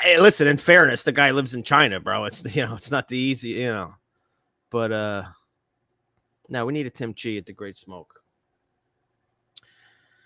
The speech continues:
Fireworks. We need to discuss.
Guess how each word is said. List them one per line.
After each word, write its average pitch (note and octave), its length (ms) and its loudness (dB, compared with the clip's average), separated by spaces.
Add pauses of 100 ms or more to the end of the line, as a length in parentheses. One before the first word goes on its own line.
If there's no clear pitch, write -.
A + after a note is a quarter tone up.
(1200)
Fireworks. G#2+ 1120 -4
We A#2+ 120 -14
need C#3 300 -8
to C#3 100 -10
discuss. B2 760 -8